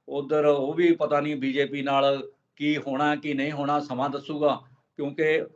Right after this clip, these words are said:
ਉਹਨਾਂ ਤਾਂ ਬਹੁਤ ਹੀ ਕੁਛ ਸੁਧਾਰ ਕਰਨ ਦੀ ਲੋੜ ਆ, ਆਪਣੀ ਪੰਥਕ ਦਿੱਖ ਵੀ ਸੁਧਾਰਨ ਦੀ ਲੋੜ ਆ, ਪਰ ਉਹ ਪੈਰ ਪੈਰ ਤੇ ਗਲਤੀਆਂ ਕਰੀ ਜਾਂਦੇ। ਪਤਾ ਨਹੀਂ ਆਉਣ ਵਾਲਾ ਸਮਾਂ ਕੀ ਹੋਊਗਾ, ਪਰ ਲੋਕ ਪੰਜਾਬ ਦੇ ਅਣਖੀ ਲੋਕ ਆ, ਇਨਕਲਾਬੀ ਲੋਕ ਆ,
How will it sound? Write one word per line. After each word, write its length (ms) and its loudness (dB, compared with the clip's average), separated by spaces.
ਉਹਨਾਂ 340 2
ਤਾਂ 140 2
ਬਹੁਤ 400 0
ਹੀ 60 -2
ਕੁਛ 160 -4
ਸੁਧਾਰ 420 0
ਕਰਨ 200 -4
ਦੀ 80 -6
ਲੋੜ 200 -2
ਆ, 60 2
ਆਪਣੀ 180 -4
ਪੰਥਕ 400 -8
ਦਿੱਖ 220 -6
ਵੀ 120 -4
ਸੁਧਾਰਨ 380 0
ਦੀ 100 -8
ਲੋੜ 220 0
ਆ, 180 4
ਪਰ 120 2
ਉਹ 60 0
ਪੈਰ 280 2
ਪੈਰ 180 -4
ਤੇ 100 -8
ਗਲਤੀਆਂ 320 -6
ਕਰੀ 220 -6
ਜਾਂਦੇ। 200 -10
ਪਤਾ 220 -8
ਨਹੀਂ 120 -10
ਆਉਣ 140 -6
ਵਾਲਾ 120 -6
ਸਮਾਂ 220 -10
ਕੀ 160 -12
ਹੋਊਗਾ, 320 -4
ਪਰ 420 4
ਲੋਕ 640 2
ਪੰਜਾਬ 520 4
ਦੇ 240 -6
ਅਣਖੀ 300 -10
ਲੋਕ 300 -6
ਆ, 100 -6
ਇਨਕਲਾਬੀ 580 -4
ਲੋਕ 300 -6
ਆ, 220 -6